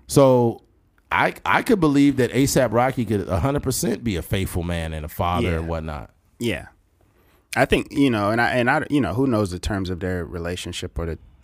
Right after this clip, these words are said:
Speaker 1: Yeah.
Speaker 2: of, you know, things that they allow and don't allow in their
Speaker 1: Right. We
Speaker 2: relationship.
Speaker 1: don't know.
Speaker 2: But, um, yeah, I mean, you got Rihanna, bro. Like, you know,
Speaker 1: Mm-hmm.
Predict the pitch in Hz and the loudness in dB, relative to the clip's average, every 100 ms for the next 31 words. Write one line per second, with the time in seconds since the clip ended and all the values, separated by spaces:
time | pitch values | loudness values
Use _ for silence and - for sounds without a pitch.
0 | 147 95 80 - _ 92 85 82 95 95 | -4 -2 -4 -8 _ -8 -8 -8 -6 -6
1 | 90 90 92 85 87 87 85 85 87 85 | -6 -6 -6 -4 -4 -4 -4 -6 -6 -6
2 | 85 85 85 85 160 131 90 - 90 160 | -6 -6 -6 -2 0 2 -2 -6 0 0
3 | 147 139 120 78 - - - - - 110 | 2 0 -2 -2 -10 -20 -20 -20 -6 -2
4 | 98 90 87 - 98 151 117 101 120 131 | 0 -2 -4 -8 -6 -4 -2 -2 -2 -4
5 | 175 147 92 90 123 104 78 98 113 107 | -4 -4 -6 -6 -6 -6 -6 -6 -6 -8
6 | 92 85 76 - 98 82 - 87 110 | -10 -12 -12 -12 -12 -12 -12 -8 -8